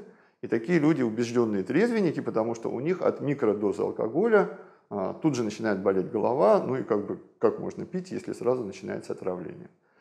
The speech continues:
Ну и, кстати, вот этот эффект используется в некоторых вариантах лечения алкоголизма, потому что существуют блокаторы ацетальдегид дегидрогеназы, и, соответственно, вещества вроде тетурама,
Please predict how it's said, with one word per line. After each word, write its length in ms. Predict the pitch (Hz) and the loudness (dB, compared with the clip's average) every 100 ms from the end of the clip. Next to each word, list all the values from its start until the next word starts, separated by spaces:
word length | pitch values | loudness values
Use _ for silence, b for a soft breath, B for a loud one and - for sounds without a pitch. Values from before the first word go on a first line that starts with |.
| b b b | b b b
Ну 140 | 226 | 2
и, 120 | 262 170 | 4 0
кстати, 420 | - 180 214 196 | 4 8 8 6
вот 340 | 139 143 - - | 4 2 -2 2
этот 320 | 127 117 113 | 2 4 0
эффект 340 | 127 - 233 - | -2 0 0 0
используется 920 | 120 - 160 180 175 170 165 147 143 - - | -6 0 2 4 2 2 4 4 2 -10 -4
в 80 | |
некоторых 560 | 127 139 117 - 117 - | 2 2 2 0 -2 0
вариантах 480 | 113 120 104 107 107 | 4 4 4 0 -4
лечения 380 | 107 - 98 98 | -4 -4 -6 -6
алкоголизма, 840 | 98 101 110 147 254 240 220 B B - | -6 -4 -2 0 -2 -2 -4 B B -14
потому 280 | - 120 117 | -4 -4 -4
что 140 | - | -8
существуют 600 | - 123 135 135 160 160 165 | -8 -6 -6 -2 2 2 2
блокаторы 720 | 113 135 143 120 98 104 - - | 4 4 6 6 6 4 -4 -6
ацетальдегид 840 | 107 - 98 101 98 110 104 92 - _ | -10 -4 -2 -2 -6 -8 -6 -8 -10 _
дегидрогеназы, 960 | 107 101 104 95 95 101 147 220 226 - B B - | -12 -8 -8 -8 -10 -6 -2 0 -2 -4 B B -4
и, 100 | 180 | 2
соответственно, 760 | - - 123 131 - 107 98 95 | 4 2 0 -4 -4 -4 -4 -4
вещества 460 | 104 107 - 104 | -6 -6 0 2
вроде 260 | 98 101 98 | 4 2 -2
тетурама, 720 | 95 101 120 156 214 226 220 | -8 -2 2 4 6 4 0